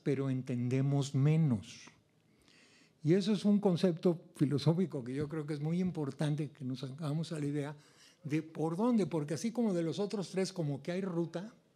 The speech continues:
¿no? Para la energía, para los alimentos y para los materiales,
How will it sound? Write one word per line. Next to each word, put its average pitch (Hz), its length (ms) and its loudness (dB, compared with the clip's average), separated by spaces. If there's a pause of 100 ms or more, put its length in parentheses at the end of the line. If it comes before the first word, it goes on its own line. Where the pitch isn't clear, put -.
(440)
¿no? 220 260 -2 (140)
Para 135 240 -4
la 127 100 -4
energía, 160 580 -2
para 139 220 -6
los 135 200 -8
alimentos 143 580 -2
y 139 40 -8
para 131 240 -10
los 147 140 -8
materiales, 165 640 -6